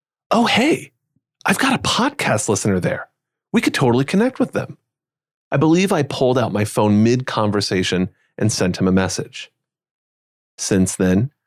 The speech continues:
that sprout has continued to bloom and blossom as messages became meetings and possibilities grew into plans, and that word magic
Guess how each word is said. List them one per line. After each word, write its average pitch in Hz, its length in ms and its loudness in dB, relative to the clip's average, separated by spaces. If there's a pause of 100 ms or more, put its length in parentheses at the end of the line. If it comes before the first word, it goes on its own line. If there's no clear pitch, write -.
(220)
that 127 140 -2
sprout 131 340 -2
has 131 120 0
continued 113 480 2
to 107 60 0
bloom 95 420 4
and 101 140 2
blossom 95 560 0 (420)
as - 160 -4
messages 95 480 0
became 90 400 0
meetings 139 460 4 (280)
and 147 160 -2
possibilities 110 680 0
grew 95 240 2
into 95 140 0
plans, 90 500 0 (340)
and 104 160 2
that 101 200 0
word 104 260 0
magic 104 640 0